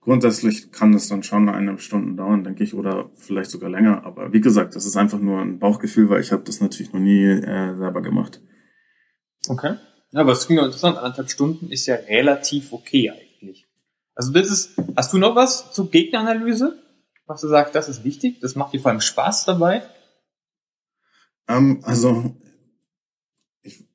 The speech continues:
Speaker 1: grundsätzlich haben wir, hab ich, glaub ich, jetzt, äh, so, äh, ziemlich viel schon zu dem Thema reingepackt. Ähm, also,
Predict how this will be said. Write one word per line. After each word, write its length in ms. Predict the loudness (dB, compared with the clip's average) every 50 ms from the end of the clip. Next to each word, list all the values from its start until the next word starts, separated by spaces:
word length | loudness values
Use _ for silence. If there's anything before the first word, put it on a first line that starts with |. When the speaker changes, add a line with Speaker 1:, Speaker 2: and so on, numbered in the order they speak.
| _ _ -8
Speaker 1:
grundsätzlich 560 | 0 0 2 4 4 2 4 2 2 2 4
haben 180 | 4 4 6 4
wir, 240 | 4 2 -2 -4
hab 80 | -4 -2
ich, 80 | -2 -2
glaub 180 | 0 0 0 2
ich, 100 | 2 0
jetzt, 180 | 0 0 0 0
äh, 200 | -4 -2 -2 -4
so, 420 | -4 -2 -2 -2 -2 -2 -4 -6 -8 -12
äh, 80 | -14 -14 -14 -18 -20 _ _ _ _ _ _ _ _ _ _ _ _ _ _ -20 _ _
ziemlich 300 | -6 2 4 4 4 4
viel 180 | 2 0 0 0
schon 160 | 2 0 0
zu 140 | 0 -2 -6
dem 160 | -8 -10 -8
Thema 220 | -2 0 2 2 2
reingepackt. 580 | 2 2 2 2 2 0 -2 -8 -8 -8 -10 _ _ -20 _ _ _ _ _ _ _ _ _ -8
Ähm, 480 | -4 0 0 2 2 0 0 -2 -6 -10 _ _ _ _ _ _ _ _ _ _ _ _ _ _ _ _ _ _ _ _
also, 220 | -6 -4 -4 -4